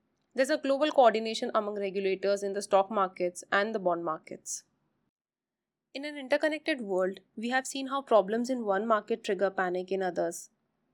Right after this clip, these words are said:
There exists no such coordinated understanding on cryptos and regulations around them. With the U S all set to taper bond buying, countries dependent on capital flows would see volatility this year.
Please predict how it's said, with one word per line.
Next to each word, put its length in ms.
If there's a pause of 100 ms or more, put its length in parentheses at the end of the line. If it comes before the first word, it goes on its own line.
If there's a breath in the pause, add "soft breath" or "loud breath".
There 240
exists 420
no 220
such 300
coordinated 580
understanding 800
on 220
cryptos 640 (360)
and 240
regulations 600
around 340
them. 220 (640)
With 140
the 120
U 220
S 220
all 220
set 200
to 120
taper 280
bond 400
buying, 300 (140)
countries 400
dependent 460
on 140
capital 440
flows 520
would 220
see 120
volatility 600
this 260
year. 200